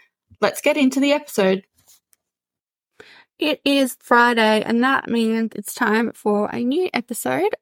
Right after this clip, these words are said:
of Localize and Socialize. And today we are talking about brand storytelling and how you can use the art of storytelling to really enhance your brand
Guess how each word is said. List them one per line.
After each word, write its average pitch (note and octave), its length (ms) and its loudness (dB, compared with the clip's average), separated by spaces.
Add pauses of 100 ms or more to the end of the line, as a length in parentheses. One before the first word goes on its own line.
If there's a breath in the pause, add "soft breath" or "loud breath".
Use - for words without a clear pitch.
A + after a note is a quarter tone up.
of G#3+ 420 0
Localize A3 680 -2
and A3 220 -2
Socialize. A3 680 -4 (580 loud breath)
And C4+ 400 2
today C4 600 2
we B3+ 180 4
are A#3+ 160 4
talking A#3+ 560 0
about A3+ 400 0
brand A#3+ 460 0
storytelling G#3 960 0 (180)
and A3+ 180 -2
how B3+ 260 0
you B3+ 260 2
can D4+ 240 -2
use C4 380 0 (360)
the A3 240 -4
art C4 560 -2
of A3 140 -4
storytelling G#3 680 0 (460 loud breath)
to A#3+ 140 6
really A#3 440 2
enhance G#3+ 500 0
your G#3 120 2
brand G3+ 500 2